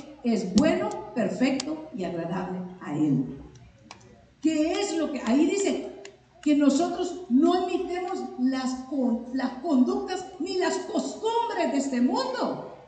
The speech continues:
Pero sí, sí, hermano, porque modas vienen y modas van.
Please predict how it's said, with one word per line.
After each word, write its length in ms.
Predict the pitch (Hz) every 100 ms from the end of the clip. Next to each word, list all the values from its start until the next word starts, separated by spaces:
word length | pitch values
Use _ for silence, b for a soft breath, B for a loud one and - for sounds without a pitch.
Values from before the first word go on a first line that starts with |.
| - _ _ _ _ _ _ _ _ _ _ -
Pero 180 | 392
sí, 440 | 403 370 311 - -
sí, 260 | - 359 339
hermano, 460 | 285 339 - 302
porque 320 | - 311 277 277
modas 640 | 269 349 392 359 226 196
vienen 600 | 294 370 392 392 330 269
y 140 | - 269
modas 600 | 247 330 349 311 262 -
van. 680 | 320 427 403 302 - -